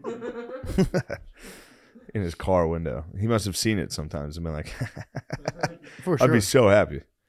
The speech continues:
Speaker 2: Yeah,
Speaker 1: If I
Speaker 2: that's
Speaker 1: had
Speaker 2: fun.
Speaker 1: porn in my car and little kids, kept, like, the boys on the way to the bus stop were peeping it, I'd be like, "The fellas, dude."
Speaker 2: Oh, for sure.
Speaker 1: And then I'd go,
Speaker 2: Yeah. <laughs> You like that?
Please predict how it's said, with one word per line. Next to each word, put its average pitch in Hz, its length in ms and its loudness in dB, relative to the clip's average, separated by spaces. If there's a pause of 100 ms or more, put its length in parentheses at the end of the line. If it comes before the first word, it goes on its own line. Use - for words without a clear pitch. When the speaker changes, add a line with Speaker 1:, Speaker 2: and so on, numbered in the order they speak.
(420)
Speaker 2:
Yeah, 151 100 -4
Speaker 1:
If 175 60 2
I 131 80 10
Speaker 2:
that's 143 60 8
Speaker 1:
had 139 100 8
Speaker 2:
fun. 98 60 -6
Speaker 1:
porn 123 200 2
in 123 60 2
my 120 120 2
car 120 220 2
and 92 140 0
little 98 180 4
kids, 95 300 -4
kept, 95 260 -2
like, 90 160 2
the 90 60 0
boys 92 360 2
on 98 60 4
the 95 60 2
way 95 120 4
to 92 40 4
the 90 60 0
bus 90 220 0
stop 92 220 0
were 85 100 -4
peeping 98 420 0
it, 104 140 -2
I'd 55 80 -10
be 52 80 -8
like, - 220 -8
"The 92 100 -10
fellas, - 680 -10
dude." - 220 -16
Speaker 2:
Oh, 151 320 2
for 208 300 8
sure. 151 260 0
Speaker 1:
And 107 80 4
then 104 120 6
I'd 95 160 4
go, 80 220 0 (640)
Speaker 2:
Yeah. 175 360 6
<laughs> 185 140 8 (720)
You 220 80 8 (280)
like 131 200 6
that? 165 240 4